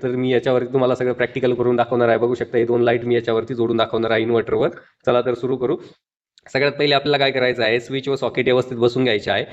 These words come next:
सर्व स्विच व्यवस्थित एका लाईनीत बसून घ्यायचे आहे, एका सिक्वेन्समध्ये. आपण बघू शकता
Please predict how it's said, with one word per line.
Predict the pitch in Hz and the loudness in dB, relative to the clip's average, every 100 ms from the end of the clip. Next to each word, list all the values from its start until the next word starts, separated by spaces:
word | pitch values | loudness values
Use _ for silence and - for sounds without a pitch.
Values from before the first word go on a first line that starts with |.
| - - | -16 -16
सर्व | - 131 139 | -2 0 2
स्विच | 147 135 147 131 143 | 0 0 -2 -2 -2
व्यवस्थित | 131 131 156 156 | 0 0 0 0
एका | 139 120 127 | 0 2 2
लाईनीत | 127 139 | 2 0
बसून | 123 123 131 | -2 -4 -2
घ्यायचे | 117 104 117 | -2 -2 -2
आहे, | 131 | -2
एका | 120 127 | -2 -2
सिक्वेन्समध्ये. | 123 123 120 117 110 104 120 | -4 -2 0 0 -2 0 0
आपण | 110 117 | 0 -4
बघू | 123 | -2
शकता | 117 - | -4 -2